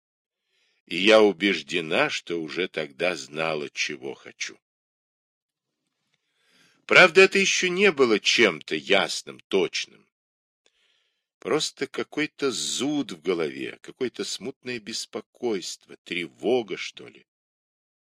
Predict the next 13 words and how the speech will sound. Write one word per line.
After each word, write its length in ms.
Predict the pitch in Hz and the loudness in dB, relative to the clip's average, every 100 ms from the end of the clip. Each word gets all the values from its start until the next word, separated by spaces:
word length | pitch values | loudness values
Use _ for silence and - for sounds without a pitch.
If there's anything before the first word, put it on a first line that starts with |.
| _ _ _ _ - | _ _ _ _ 0
Я 140 | 110 | 2
слушала, 460 | - 131 - 110 104 | 2 -4 -2 0 2
как 320 | 107 101 - | 2 0 -2
из 200 | 101 78 | -10 -6
громкоговорителя 1160 | 95 101 - 85 85 82 101 160 101 73 64 _ _ _ - _ | -2 -2 -2 -6 -2 0 -2 -4 -6 -8 -10 _ _ _ -20 _
приглушённый, 760 | - 107 95 120 - 123 110 101 | -4 -4 -2 -6 0 0 0 -2
почти 540 | 98 92 - 107 107 | -2 -2 -4 -6 -6
интимный 580 | - 104 - 120 104 92 | -6 -10 -8 -6 -4 -4
женский 520 | 85 95 90 - - | 0 -2 -2 -8 -10
голос 560 | 76 120 156 95 - - _ - - _ | -8 -2 -2 -2 -8 -14 _ -20 -20 _
без 260 | - - | -4 -2
устали 580 | 160 180 - 160 156 151 - | -4 -6 -6 -4 -2 -4 -4
рассказывал 920 | 90 - - 82 82 73 78 82 | -6 -6 -4 -2 -2 -4 -6 -6